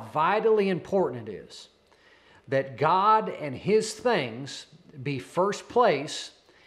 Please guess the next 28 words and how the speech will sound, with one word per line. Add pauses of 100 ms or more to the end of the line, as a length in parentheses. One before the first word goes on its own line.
(380)
and
have
first
priority (340)
in
our
lives. (480)
Now,
let's
go
back
over
to
Matthew
chapter
six
and
look
at
verse
thirty-three
again. (800)
Jesus
said
there,
"Seek
ye
first